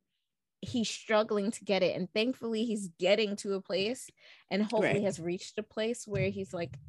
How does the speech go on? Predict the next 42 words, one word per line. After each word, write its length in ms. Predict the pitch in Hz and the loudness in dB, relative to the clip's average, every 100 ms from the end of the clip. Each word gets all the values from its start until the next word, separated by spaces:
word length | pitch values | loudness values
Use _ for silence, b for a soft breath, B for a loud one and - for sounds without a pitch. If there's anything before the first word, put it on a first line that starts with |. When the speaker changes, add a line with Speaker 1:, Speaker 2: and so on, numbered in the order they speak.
| - | -4
Speaker 1:
"Nah, 300 | 208 240 220 | 0 2 0
I'm 100 | 233 | -2
at 200 | 220 - | 0 0
peace." 420 | 240 247 - - | 0 -4 -4 -6
And, 260 | 165 165 - b _ | -6 -6 -10 b _
"Nah, 280 | 180 220 220 | 4 8 8
I 40 | 220 | 8
Speaker 2:
Mm-hmm. 40 | |
Speaker 1:
can't 300 | 262 240 233 | 4 2 2
hang 240 | 233 226 226 | 0 -4 0
out 160 | 240 | 0
with 180 | 214 - | 0 -2
you. 120 | 208 | 0
I'm 140 | 214 240 | 2 4
fasting 440 | 202 220 - 226 | 2 2 -2 -6
from 220 | - 208 | -2 -2
you. 180 | 220 247 | 0 0
I'm 160 | 208 240 | -2 2
fasting 400 | 226 240 - 254 | 2 2 -2 -6
from 140 | 233 | 0
this 180 | 247 277 | 0 0
because 320 | 240 247 226 B B B B B _ _ | 0 -2 -2 B B B B B _ _
I 160 | 202 240 | 4 6
need 140 | 240 | 2
to 80 | 220 | 0
keep 160 | 240 - | -4 -2
my 160 | 190 | -2
sanity." 560 | 202 202 202 175 151 156 | -2 -4 -4 -4 -2 -4
So 400 | - 202 185 180 - B B B B - | 2 6 6 4 -8 B B B B 2
that's 220 | 233 - | 4 6
what 120 | 311 | 6
I 80 | 185 | 8
Speaker 2:
Yeah. 80 | 180 - | 6 2
Speaker 1:
took 200 | - 240 | -6 0
away 180 | 220 208 | 2 2
from 220 | 208 202 | -2 -4
this 140 | 202 - | -4 -2
whole 240 | 202 202 | -2 -2
thing, 260 | - 196 180 | -2 -4 -2
is 200 | 180 - | -6 -6
just, 220 | 185 - | -10 -2
like, 280 | 185 175 | 0 0